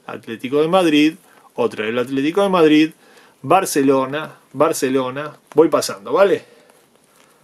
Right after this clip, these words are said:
Ahí. Así pueden ver todas las cartas que tocan Energy. Ahí está. Creo de que el video les va a venir muy bien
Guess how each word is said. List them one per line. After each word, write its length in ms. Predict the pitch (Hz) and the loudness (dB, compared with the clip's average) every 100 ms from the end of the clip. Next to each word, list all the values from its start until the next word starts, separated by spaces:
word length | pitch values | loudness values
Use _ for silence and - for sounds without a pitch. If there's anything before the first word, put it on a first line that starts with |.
| _ | _
Ahí. 300 | - 110 92 _ _ _ _ _ | -12 -10 -10 _ _ _ _ _
Así 260 | 113 - 185 | -12 -8 -8
pueden 400 | - 196 196 196 | 2 2 4 -2
ver 340 | 170 151 202 - _ _ _ _ - | -2 4 4 4 _ _ _ _ 4
todas 400 | 196 196 190 175 | 8 8 6 2
las 160 | 151 | -2
cartas 720 | - 165 160 170 196 185 - - - _ _ _ _ _ _ _ | -2 0 0 0 0 0 -10 -20 -20 _ _ _ _ _ _ _
que 180 | - 160 | -4 -4
tocan 580 | 160 143 139 175 190 185 _ _ _ _ _ _ | 2 2 2 -2 -2 -10 _ _ _ _ _ _
Energy. 800 | 214 180 147 123 110 - - 117 - _ _ _ _ _ _ _ _ _ _ _ _ _ - | 0 2 0 -2 -4 -10 -18 -20 -20 _ _ _ _ _ _ _ _ _ _ _ _ _ -6
Ahí 280 | 127 120 | -4 -2
está. 380 | 95 - - - - _ _ _ _ _ _ _ _ - _ _ - | -6 -12 -20 -20 -20 _ _ _ _ _ _ _ _ -20 _ _ -6
Creo 240 | 147 180 | 0 4
de 140 | 156 | 4
que 420 | 139 165 185 - _ _ - | 2 0 -2 -8 _ _ -6
el 220 | 123 127 | -2 2
video 340 | 165 175 131 | 6 6 6
les 160 | 120 123 | 4 2
va 80 | 185 | 2
a 40 | |
venir 260 | 170 180 170 | 2 -2 -2
muy 480 | 156 180 262 233 | -2 0 0 0
bien 360 | 175 190 214 214 | 2 2 0 -4